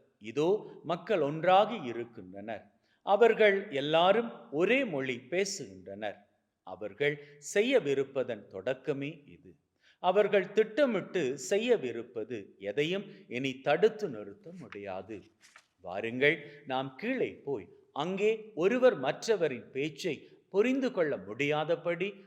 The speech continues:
அவர்கள் மொழியில் குழப்பத்தை உண்டாக்குவோம்" என்றார். ஆண்டவர் அவர்களை அங்கிருந்து உலகம் முழுவதிலும்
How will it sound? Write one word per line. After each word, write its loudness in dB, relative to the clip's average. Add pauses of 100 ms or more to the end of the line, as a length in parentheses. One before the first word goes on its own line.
அவர்கள் -4
மொழியில் -6
குழப்பத்தை -2 (100)
உண்டாக்குவோம்" -2 (140)
என்றார். -16 (680)
ஆண்டவர் 6
அவர்களை 2
அங்கிருந்து -2
உலகம் 2
முழுவதிலும் -4